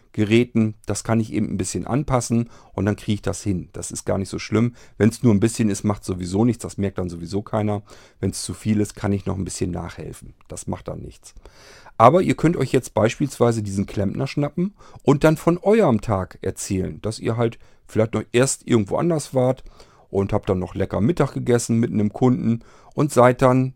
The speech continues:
weil ihr einen Auftrag hattet von jemandem, der ist neu eingezogen in diesen uralten Hof und da seid ihr, äh, eben telefonisch kontaktiert worden und sollt da jetzt hin und euch irgendwelche, äh, kaputten Rohre angucken. So, und dann könnt ihr erzählen, wie ihr dann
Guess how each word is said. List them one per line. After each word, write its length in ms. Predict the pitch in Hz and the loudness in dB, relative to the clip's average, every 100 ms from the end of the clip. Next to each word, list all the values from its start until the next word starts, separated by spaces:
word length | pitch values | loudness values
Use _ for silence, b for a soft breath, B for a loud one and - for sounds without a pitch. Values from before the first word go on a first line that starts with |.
| _ | _
weil 180 | 107 110 | 2 4
ihr 80 | 107 | 4
einen 100 | - | 2
Auftrag 480 | 120 - - 127 131 | 0 0 -2 -2 -2
hattet 220 | 123 120 | -4 -2
von 180 | 117 107 | 2 4
jemandem, 300 | 110 98 92 | 4 2 -2
der 80 | 95 | -4
ist 140 | - | 0
neu 340 | 107 135 151 | 4 6 6
eingezogen 640 | - 131 143 - - 123 101 | 2 0 0 -2 -2 0 0
in 80 | |
diesen 240 | 104 101 - | 0 -2 -2
uralten 600 | 135 160 - 101 - 101 | 0 0 2 2 2 -4
Hof 400 | 113 165 247 - - b b b | 4 4 4 -2 -20 b b b
und 200 | 107 113 | -2 2
da 80 | 113 | 2
seid 300 | 104 113 120 | 4 2 2
ihr, 280 | 120 113 113 - - | 2 4 2 -6 -4
äh, 220 | 101 - | -4 0
eben 200 | 107 104 | 0 0
telefonisch 580 | 110 95 - 123 117 - | -2 -4 -2 0 0 -2
kontaktiert 640 | 98 95 90 - 180 - | -4 -4 -6 -2 -2 0
worden 340 | 135 135 135 - b b | 0 0 0 -8 b b
und 140 | 110 | -2
sollt 200 | 110 113 | 2 2
da 60 | 113 | 4
jetzt 280 | 101 95 - | 0 -2 0
hin 180 | 135 131 | 0 0
und 320 | 104 104 - | -2 -2 -2
euch 200 | 101 - | -4 -2
irgendwelche, 640 | 107 101 98 92 98 92 b b b b | -2 -2 -4 -2 -2 -2 b b b b
äh, 200 | 95 95 | -4 -2
kaputten 380 | - - 123 101 | -4 -4 -2 -2
Rohre 460 | 92 95 98 92 - | 2 4 4 4 -4
angucken. 500 | 92 - 87 - - _ b b b | -6 -8 -12 -12 -20 _ b b b
So, 280 | 98 90 87 | 0 0 -2
und 140 | 85 | -6
dann 200 | 95 90 - _ _ _ - | -4 -6 -10 _ _ _ 2
könnt 240 | 117 127 | 2 4
ihr 120 | 101 | 0
erzählen, 520 | - - 160 165 175 | 0 0 4 4 4
wie 100 | 120 | 0
ihr 120 | 85 104 | 0 0
dann 300 | 98 98 | -2 -4